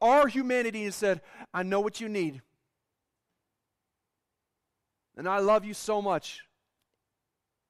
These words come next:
I'm giving you this gift. You're not gonna have to earn it. You're not, you don't deserve it. And it's just gonna be for you and just for you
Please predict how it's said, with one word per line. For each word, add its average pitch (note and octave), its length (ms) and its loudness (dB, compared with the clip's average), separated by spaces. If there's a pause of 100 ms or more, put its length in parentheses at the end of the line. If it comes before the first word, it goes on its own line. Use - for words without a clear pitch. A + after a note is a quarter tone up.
(960)
I'm F3 140 -6
giving G3+ 360 -2
you G3 140 -4
this F#3+ 240 0
gift. F3 400 -2 (840)
You're E3+ 140 -4
not A3 180 2
gonna F#3 140 -4
have F3+ 200 -4
to - 160 -16
earn A3 200 -2
it. D4 140 -8 (420)
You're F#3+ 180 -4
not, G3 220 0
you A3 140 -4
don't G3 240 0
deserve E3 500 0
it. D#4+ 160 -4 (840)
And F3 140 -2
it's A3+ 160 -4
just - 300 -6
gonna F#3+ 220 -6
be E3+ 180 -4
for D3+ 220 -10
you C3 360 -6 (240)
and A#2 220 -10
just D3+ 400 -4
for D3+ 120 -14
you G2 260 -14